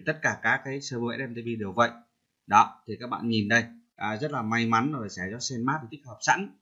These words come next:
ba cái dịch vụ, à, lọc email, đó là Kickbox, The Checker, Verify. Đây, Kickbox đây. Bạn xem Kickbox chấm y ngắn o. Đây là The Checker chấm i o. Đó, và đây là verify gạch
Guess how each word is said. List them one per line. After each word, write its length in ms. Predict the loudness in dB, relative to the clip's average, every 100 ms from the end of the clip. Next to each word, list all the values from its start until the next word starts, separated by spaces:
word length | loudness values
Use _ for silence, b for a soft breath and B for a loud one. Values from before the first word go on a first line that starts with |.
| _ _ 0
ba 300 | 2 2 -2
cái 100 | -6
dịch 160 | -10 -6
vụ, 200 | -6 -6 _ _
à, 200 | -8 -4
lọc 280 | 0 -2 -2
email, 320 | -6 -2 -2
đó 100 | -4
là 80 | -6
Kickbox, 480 | -10 -14 -4 -2 -2 -6 _ _
The 60 | -8 -6
Checker, 300 | -8 -10 -8
Verify. 580 | -8 -8 -8 -6 -4 -2
Đây, 160 | -4 -6
Kickbox 320 | -6 -6 4
đây. 140 | 4 4 -6 _ _ _
Bạn 200 | -8 -4
xem 180 | -2 -4
Kickbox 360 | -6 -6 -8 -8 0
chấm 260 | 2 2 -4 _
y 200 | -4 -2
ngắn 140 | -2 2
o. 280 | 4 4 2 _ _ _ _ _
Đây 200 | -2 0
là 240 | 2 0 2
The 200 | 2 2 -2
Checker 540 | -8 0 2 4 0 -10 _ -2
chấm 400 | 0 0 -4 -14 _ _ _ _
i 120 | 2
o. 280 | 4 4 0 -18 _ _ _
Đó, 300 | 0 0 2
và 100 | -2
đây 180 | 2 2
là 220 | 2 2
verify 720 | 2 2 2 -2 -2 4 4
gạch 120 | 2